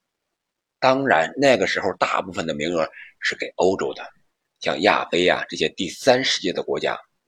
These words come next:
名额本来就少，最后还要跟非洲的打附加赛，输球也是属于正常的。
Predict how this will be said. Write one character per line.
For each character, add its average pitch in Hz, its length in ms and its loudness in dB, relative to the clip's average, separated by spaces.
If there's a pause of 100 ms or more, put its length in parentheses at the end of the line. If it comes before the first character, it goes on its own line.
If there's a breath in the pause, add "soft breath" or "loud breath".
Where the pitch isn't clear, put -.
(180)
名 160 180 -4
额 78 240 -2
本 58 160 -2
来 - 120 -6
就 76 140 -6
少， - 120 -6 (640)
最 87 160 0
后 80 260 0 (480)
还 - 180 0
要 67 120 0
跟 76 180 -6 (120)
非 90 260 0
洲 90 100 -6
的 78 120 -6
打 - 180 -16
附 - 140 -14
加 - 160 -8
赛， - 160 -8 (340)
输 - 260 -4
球 - 360 -2 (420)
也 - 100 -6
是 - 120 -6
属 - 320 -8
于 135 100 -14
正 107 120 -4
常 - 220 -8 (100)
的。 - 80 -20